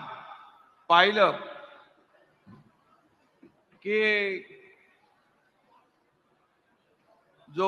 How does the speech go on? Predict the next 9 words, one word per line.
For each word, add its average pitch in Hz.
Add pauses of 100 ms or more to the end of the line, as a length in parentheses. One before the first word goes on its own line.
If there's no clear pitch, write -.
उत्साह, 180 (1080)
जे 202
प्रेम 202 (1700)
माझ्या 180
लाडक्या 170
बहिणींच्या 180
डोळ्यामध्ये 165
पाहत 160
होतो 143